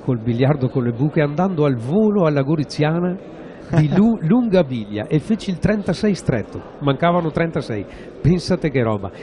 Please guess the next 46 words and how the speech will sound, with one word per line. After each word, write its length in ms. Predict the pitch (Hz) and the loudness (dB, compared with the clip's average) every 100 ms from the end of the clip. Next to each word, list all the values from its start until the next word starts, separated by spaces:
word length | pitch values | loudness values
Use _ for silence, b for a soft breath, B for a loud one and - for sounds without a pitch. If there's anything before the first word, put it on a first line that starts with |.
| B B B B - - - | B B B B -18 -18 0
E, 320 | 208 202 156 | 4 4 2
<laughs> 1200 | 117 110 - 147 - - - - - 214 196 - - | -2 -2 0 -4 -4 -12 -18 -18 -4 -2 -2 -8 0
e 80 | |
dopo 220 | 147 233 240 | 2 4 0
un 80 | |
quarto 300 | 156 208 202 | 0 0 0
d'ora 200 | 160 190 | -2 -2
che 80 | 156 | -2
stavo 260 | 135 180 175 | 0 0 0
per 140 | 143 | 0
l'aria, 420 | 123 127 117 104 104 | 0 2 2 0 -2
che 100 | 135 | 0
mi 100 | 143 | 0
tenevano 420 | 160 170 165 135 | 0 0 2 2
per 140 | 143 | 0
l'aria, 360 | 156 190 196 135 | 0 0 2 4
il 60 | |
ragionamento 800 | 135 156 185 175 190 196 165 139 | 4 4 2 2 0 0 2 2
mio 400 | 139 156 117 117 | 2 2 2 2
era: 380 | 135 113 95 98 - - - - | 2 0 0 -6 -8 -18 -18 -10
"Ma 200 | 190 - - - B B B | -8 -8 -10 -20 B B B
se 220 | - 240 | -4 0
ho 80 | 254 | 0
vinto 400 | 120 170 160 117 | 2 0 0 0
io 160 | 135 | 2
la 120 | 117 107 | 2 2
gara 280 | 104 98 | 0 0
dovrei 380 | 98 156 185 175 | -2 0 0 2
essere 300 | 170 - 113 | 0 0 0
io 260 | 139 240 123 | 2 2 0
quello 260 | - 123 117 | 0 0 2
contento, 580 | 127 113 127 104 101 - - | 0 2 0 0 -4 -10 -4
e 80 | 170 | 0
invece 260 | 269 226 190 | 2 2 0
sono 160 | 160 | -2
più 120 | 139 180 | 0 0
contenti 480 | 156 127 175 143 | 0 2 0 2
gli 80 | 120 | 0
altri". 300 | 139 139 107 B 160 B B B | 2 2 -2 B -10 B B B
Era 240 | 117 120 | 2 2
<laughs> 60 | 110 | 2
proprio 300 | 120 117 117 | 2 2 2
perché 300 | 110 98 110 | 0 -4 -2
ero 200 | 107 104 | 0 0
piccino, 500 | - 95 - 101 98 | -2 -10 -10 -8 -8
piccino. 460 | - 95 - 87 | -8 -12 -12 -12